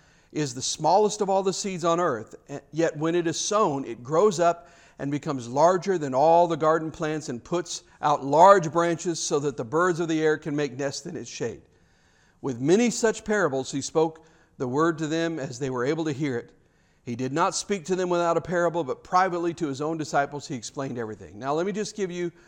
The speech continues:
just, just a word for the, uh, mustard seed. We're not gonna spend a lot of time on this one. It's simply a statement of the growth principle of the kingdom. The, the, the kingdom grows and expands and takes on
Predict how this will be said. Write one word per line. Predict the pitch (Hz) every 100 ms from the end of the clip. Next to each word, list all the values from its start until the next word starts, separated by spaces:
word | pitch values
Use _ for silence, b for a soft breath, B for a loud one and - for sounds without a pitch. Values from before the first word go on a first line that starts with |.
| b b
just, | 151 151
just | 190 208 226
a |
word | 175 160 147 143
for | 147
the, | 135 123 b b b _ -
uh, | 139 147
mustard | 160 160 - 143
seed. | - 156 147
We're | 139
not | 147
gonna | 151 151
spend | - 156
a | 143
lot | 135 135
of |
time | 120 147 131
on | 127
this | 123 -
one. | 131 123
It's | 131
simply | - 202 202 214 202
a |
statement | - - 156 - 143 - b b b
of | 123 120
the | 120
growth | - 139 170 175 -
principle | 180 160 - 151 143
of | 131
the | 127
kingdom. | - 156 123 110 - _ _ _ _ _ _ _ _ _ _ _
The, | 139 123
the, | 123 120
the | - 123
kingdom | - 175 190 175 135
grows | 135 165 196 208 220 - - b b
and | 147 170
expands | 156 - - 202 165 127 135 135 - - _ _ -
and | 139
takes | - 180 160 170
on | 160 156